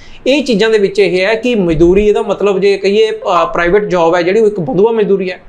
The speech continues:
ਸਾਡੇ ਨਾਲ ਐਡਵੋਕੇਟ ਕਮਲਾ ਨੰਦ ਨੇਗੇ, ਕਿਉਂਕਿ,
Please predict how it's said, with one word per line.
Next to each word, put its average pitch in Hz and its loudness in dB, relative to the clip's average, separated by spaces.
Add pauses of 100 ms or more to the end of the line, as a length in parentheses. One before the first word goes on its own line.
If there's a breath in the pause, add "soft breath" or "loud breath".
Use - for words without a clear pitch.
(300 loud breath)
ਸਾਡੇ 208 0
ਨਾਲ 262 -2
ਐਡਵੋਕੇਟ 247 -4
ਕਮਲਾ 233 0
ਨੰਦ 240 -2
ਨੇਗੇ, 220 0
ਕਿਉਂਕਿ, 226 -2